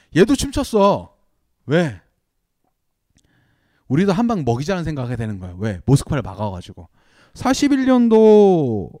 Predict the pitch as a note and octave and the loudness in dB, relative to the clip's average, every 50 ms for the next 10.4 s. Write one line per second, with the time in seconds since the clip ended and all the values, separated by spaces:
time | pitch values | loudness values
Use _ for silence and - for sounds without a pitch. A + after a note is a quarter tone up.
0 | _ - - - - C#4 C4+ C4 A#3+ - - - C4 C4+ B3+ A#3+ A#3 G#3+ F#3+ D#3+ | _ -18 -14 -6 -2 2 4 4 4 2 0 -8 -8 -6 -4 -2 0 0 0 -2
1 | B2 C3 D#3 G3 A3 G#3 G3+ E3 C#3 C#3 C3+ D3+ D3+ D3 D#3 D3+ C3 G#2 G2+ - | -2 -2 -2 -2 -2 -2 -4 -4 -4 -4 -6 -6 -6 -6 -6 -6 -6 -8 -8 -8
2 | - D3 G#3 A#3+ C4 - - - D4 D#4+ - - C4 G#3+ E3+ C#3+ C#3+ E3 E3 B2 | -6 -4 -4 -2 -4 -4 -4 -6 -8 -6 -6 -6 -6 -6 -6 -10 -12 -14 -14 -14
3 | G#2 - _ _ _ _ _ _ _ _ - - E3 G3+ A3+ C4+ B3+ A#3+ - - | -16 -16 _ _ _ _ _ _ _ _ -8 -4 -2 -2 0 0 0 -2 -2 -4
4 | - - D#4 D4 B3+ A3 G3+ F#3 - D3 D#3 F3+ - A#3+ A3+ D3+ C3+ D#3 F3 E3+ | -8 -8 -4 -4 -2 -2 -2 -4 -4 -4 -4 -4 -4 -4 -4 -4 -4 -4 -4 -2
5 | F#3 A3+ A3 E3+ A#2 G#2 - _ _ _ _ _ _ _ _ _ - - - E4+ | 0 0 0 0 -2 -4 -10 _ _ _ _ _ _ _ _ _ -4 0 2 2
6 | E4 D#4+ - D#4 C4+ B3+ G#3 - D#3+ E3 F#3+ F#3 D#3+ C#3+ D#3 F3+ F#3+ F#3+ E3+ - | 2 2 0 0 0 2 2 2 2 2 2 2 2 2 2 2 2 2 -2 -4
7 | F3 E3+ F3+ G3+ G#3 G#3+ F#3+ F#3 F3 E3+ D#3 F3 E3 C#3+ - C3 - - - A3 | -4 -4 -4 -4 -4 -4 -4 -4 -4 -6 -6 -6 -8 -8 -8 -14 -18 -12 -8 -8
8 | G#3+ G#3+ A3 A3 G3 D3 C3 B2+ C3 D3 D#3+ - - - A2+ C3+ F3 A3 A3+ G#3 | -6 -4 -2 -2 -2 -2 -4 -4 -4 -4 -4 -6 -6 -6 -2 0 2 2 2 0
9 | - - D#3+ F#3+ G#3 G#3+ G#3 E3 D#3+ F#3 G#3 G3 F#3 E3 E3 F3 F#3 F#3 F#3+ G3+ | -2 -2 -2 -2 0 0 0 0 2 2 2 2 2 0 0 0 2 2 2 0
10 | G3+ F#3 D#3 B2+ G#2+ G#2 G#2 | 0 0 -2 -4 -8 -12 -18